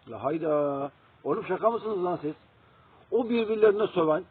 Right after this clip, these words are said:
adamlar hiçbir şey yokmuş gibi oturup yiyip içmeye devam ediyor. O benim söylediğim laflardan böyle cımbızla alınan, çekilen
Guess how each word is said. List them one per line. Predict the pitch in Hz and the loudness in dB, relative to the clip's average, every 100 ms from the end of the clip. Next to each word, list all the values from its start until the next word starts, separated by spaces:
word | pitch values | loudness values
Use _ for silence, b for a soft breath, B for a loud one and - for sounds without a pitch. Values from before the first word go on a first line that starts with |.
| - | -2
adamlar | 151 156 139 135 160 | 2 2 2 -2 -4
hiçbir | 160 240 175 | -6 -10 -6
şey | 180 180 | 2 4
yokmuş | 160 - 156 147 | 4 2 -2 -10
gibi | - 123 143 403 b b - | -10 -4 -2 -4 b b 0
oturup | 202 233 208 - | 0 2 -4 -4
yiyip | 180 160 | -8 -6
içmeye | 147 143 143 120 | -6 -6 -6 -2
devam | 123 160 247 | 0 2 0
ediyor. | 240 240 240 - b b b b - | -2 -2 -4 -6 b b b b -6
O | 165 | 4
benim | 196 247 294 | 4 4 0
söylediğim | - 240 196 170 147 | 0 4 4 4 0
laflardan | 156 147 143 139 143 233 | 0 -2 -2 -2 0 2
böyle | 220 233 180 | 2 2 -2
cımbızla | 196 240 262 285 185 165 | -4 -4 -2 -2 0 -2
alınan, | 175 185 147 131 | 2 0 0 -4
çekilen | - 262 170 147 139 | -6 -10 -4 -4 -4